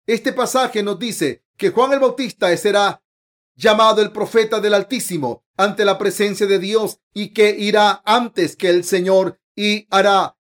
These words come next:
que la gente entienda la salvación conseguida a través de la remisión de los pecados. También dice que Juan el Bautista mostraría el camino de la salvación y que traería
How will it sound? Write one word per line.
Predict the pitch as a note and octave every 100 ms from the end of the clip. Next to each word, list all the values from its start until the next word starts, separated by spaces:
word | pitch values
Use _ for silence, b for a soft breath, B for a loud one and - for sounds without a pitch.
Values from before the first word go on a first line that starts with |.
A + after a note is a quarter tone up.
| -
que | G3
la | F#3+
gente | - G#3+ G#3 G#3
entienda | G3 A#3 C4 G#3 F3
la | E3
salvación | F#3 F3 E3+ - G3 F3+ - _ _
conseguida | G3+ F#3+ G3+ F#3 C4 A3 C#3+ - _
a | F3+ F3+
través | F#3+ F3 C4+ B3
de | G#3
la | F#3
remisión | F3+ F3+ F3 F#3+ F#3
de | F3+
los | F3
pecados. | F3+ G3 F#3 E3 C#3 _ _ -
También | F#3 F3+ G3+ F#3+
dice | B3 - E3 - _ _
que | F#3+
Juan | F3+ G3+ G3
el | F#3+
Bautista | F#3+ - B3 - F3+ C3 _ -
mostraría | F#3+ F#3 G#3+ G#3 C4+ C4 E3 B2 _ -
el | F#3+ F#3+
camino | G#3 C4+ C#4 G#3
de | F3
la | E3
salvación | F3+ E3+ E3+ - G3 F#3+ - _
y | F#3+ F#3
que | G3+
traería | F#3+ F#3+ G3 A#3 A#3+ E3 A#2+